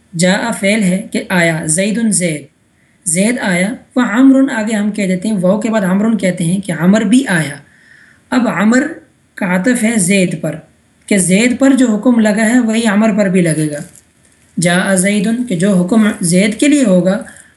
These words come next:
وہی عمر کے لیے بھی ہوگا۔ جاء زیدن و عمرو، کہ زید آیا اور عمر بھی آیا۔ اب عمر کے ساتھ دوبارہ نہیں کہہ دیتے کہ بھائی جاء،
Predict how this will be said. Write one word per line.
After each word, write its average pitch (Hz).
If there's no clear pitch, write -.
وہی 208
عمر 214
کے 240
لیے 214
بھی 254
ہوگا۔ 165
جاء 208
زیدن 226
و 214
عمرو، 175
کہ 175
زید 180
آیا 240
اور 302
عمر 190
بھی 175
آیا۔ 151
اب 185
عمر 214
کے 262
ساتھ 220
دوبارہ 196
نہیں 269
کہہ 254
دیتے 202
کہ 185
بھائی 175
جاء، 180